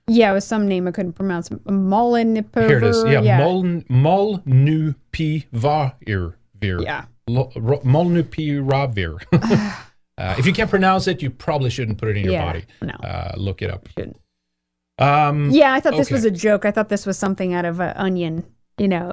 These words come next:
Speaker 1: So U K ministers are considering asking citizens to send their temperature in every day using this N H S app to help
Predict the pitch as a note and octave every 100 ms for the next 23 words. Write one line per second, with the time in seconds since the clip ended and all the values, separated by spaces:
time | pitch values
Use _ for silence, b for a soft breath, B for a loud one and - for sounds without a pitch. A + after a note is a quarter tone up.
0 | - B3+ A#3+ C4 F#4 G#4 F4 D#4+ D#4+ -
1 | A#3+ A#3 C4+ C4+ F#4 G4 F#4+ D4 - B3+
2 | C#4 - D4 C4+ - - C4 B3+ G#3+ G#3+
3 | G#3+ A#3 A3 B3 A#3+ A#3 - F4 F#4+ G4
4 | - F4 C#4+ - B3+ B3 - A3 A#3+ G#3+
5 | G3 G3+ G3+ G#3 F3+ F3 - A3+ A3+ A3+
6 | G#3+ G3+ - - G3 - - G3 F3+ -
7 | - b _ - G3+ G#3+